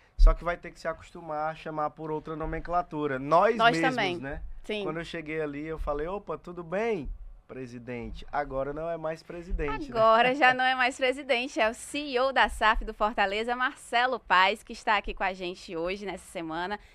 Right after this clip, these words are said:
Speaker 2: Sempre uma honra, já ia dizer presidente, sempre uma honra, Marcelo, recebê-lo aqui no Fortaleza Cast. A gente já teve,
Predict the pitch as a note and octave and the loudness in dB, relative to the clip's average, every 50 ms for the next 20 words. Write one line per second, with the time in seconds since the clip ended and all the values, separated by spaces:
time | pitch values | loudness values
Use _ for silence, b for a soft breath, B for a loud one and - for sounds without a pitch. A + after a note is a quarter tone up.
0 | b b b - - - - D#4+ D#4 E4 D#4+ D#4+ D#4 D4 C#4 B3+ A#3 A3+ A#3 C4 | b b b -20 -20 -10 -6 -4 -4 -4 -4 -4 -4 -2 -2 0 0 0 0 0
1 | C#4 C#4 C#4+ B3 F#3+ - - F#3+ G3+ F#3 G#3+ A#3 G#3 G#3 G3+ - G3 G#3 A3 A3 | 0 0 2 0 0 0 -2 -4 -4 -4 -4 -4 -6 -10 -10 -10 -12 -12 -12 -10
2 | G#3 F3+ - - - - A#3+ B3+ C#4+ E4 E4 C#4 B3 A#3 A#3 B3+ D4+ B3 A3+ G3+ | -10 -10 -10 -10 -10 -8 -8 -8 -8 -6 -4 -2 0 0 2 0 0 2 2 0
3 | - - - G3+ F#3 F3+ G3 A3 G3 - - A#3 G#3 F#3+ G3+ G3+ G3+ G3 G3+ - | 0 0 0 -2 -2 -2 -2 -6 -6 -6 -6 -6 -6 -4 -6 -6 -6 -6 -8 -10
4 | - G3+ G#3+ G#3+ G#3 G3 F#3+ - G3+ G#3 - F#3 F3 F#3 E3 E3+ - - G3+ G#3 | -10 -8 -8 -6 -6 -8 -8 -8 -8 -8 -8 -8 -8 -10 -10 -10 -4 -2 -2 -2
5 | - - G#3 F#3+ F#3 F#3+ - - F#3+ F3+ - - G3 G3+ A3+ A3 G3+ F#3+ | -2 -2 -6 -10 -10 -10 -8 -6 -8 -6 -6 -8 -8 -8 -8 -8 -8 -10